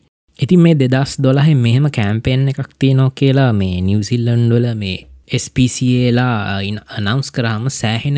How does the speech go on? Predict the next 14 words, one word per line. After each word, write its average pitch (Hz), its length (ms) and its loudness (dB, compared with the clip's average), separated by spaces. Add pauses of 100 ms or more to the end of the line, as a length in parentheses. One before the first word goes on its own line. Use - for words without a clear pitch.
මීඩියා 120 420 -4
කවරේජ් 113 540 -6
එකක් 120 200 -8
මේගොල්ලන්ට 113 500 -6
ගන්න 101 360 -4
පුළුවන් 104 320 -2
වෙනවා. 110 180 -6
මොකද 117 280 -6 (400)
මුළු 131 200 4
ලෝකෙම 117 400 0
කතා 131 340 -6
බහකට 123 400 -6
ලක් 113 280 -6
වෙන 117 140 -4